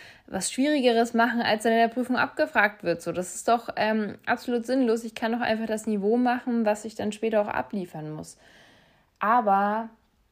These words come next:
eigentlich ist es ein sehr guter Trick, beziehungsweise, ähm, man wächst einfach so viel mehr und, ähm, lernt eben mehr, als man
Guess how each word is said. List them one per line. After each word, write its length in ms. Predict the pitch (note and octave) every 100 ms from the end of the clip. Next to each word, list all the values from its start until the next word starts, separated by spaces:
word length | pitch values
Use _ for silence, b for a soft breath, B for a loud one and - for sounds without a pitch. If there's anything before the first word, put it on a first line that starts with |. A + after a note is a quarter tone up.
| _ -
eigentlich 720 | A3 A#3+ A3+ G#3 G#3 G#3 -
ist 160 | G#3
es 200 | G3 F#3
ein 160 | F#3+ F3
sehr 200 | F#3 G3
guter 380 | F#3+ F3+ F#3 F3+
Trick, 400 | - G#3+ G#3 -
beziehungsweise, 1080 | E3 F3+ F3+ F3 - E3+ F3 F3 F3 F3 F3 B B B _
ähm, 420 | E3+ F3 F3 E3 - _ -
man 420 | F#3 F3 F3+ E3+
wächst 520 | F#3+ C#4+ - - -
einfach 600 | D3+ D#3 D#3+ - E3 D#3+
so 580 | - - G#3 A#3 D4+ E4+
viel 280 | E4 C4 A#3+
mehr 340 | A#3+ B3+ A#3+
und, 240 | G3+ G3 -
ähm, 260 | F#3 F#3 F#3
lernt 520 | F3+ F#3 B3 B3 -
eben 520 | G3 G3 F#3+ F#3+ F#3+ - _ _ _ _ _
mehr, 480 | G#3 G3+ G#3+ B3+ -
als 220 | G#3 -
man 300 | F#3+ F#3 F#3